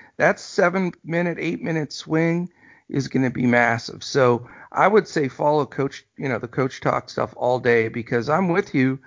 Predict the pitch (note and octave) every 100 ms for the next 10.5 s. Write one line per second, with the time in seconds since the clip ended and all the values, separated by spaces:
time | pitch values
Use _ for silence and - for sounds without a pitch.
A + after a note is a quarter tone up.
0 | - - - C#3+ C#3 C#3+ F#3+ C#3 C3+ -
1 | - C3 C3 C3+ C3 A2+ - G2+ - C#3
2 | D3+ D#3 C#3 C3+ C#3 C#3+ D3 C3+ - -
3 | _ _ _ - - - C3 - E3 D3+
4 | - C#3+ B2 B2+ D3 D3 - - C#3+ F3+
5 | B2 - C#3 B2 B2 C3+ B2+ - C#3 F3+
6 | D#3 A#2+ C3 A#2+ - - - - C#3 E3+
7 | G3 F#3 - E3+ F3+ D#3 D3 C3+ B2+ -
8 | - D3+ C3 A2+ A2+ - - D#3+ D#3 E3+
9 | - - D3+ D3 C#3+ B2+ - C#3 C3 B2
10 | A2+ - A2+ A2 G#2+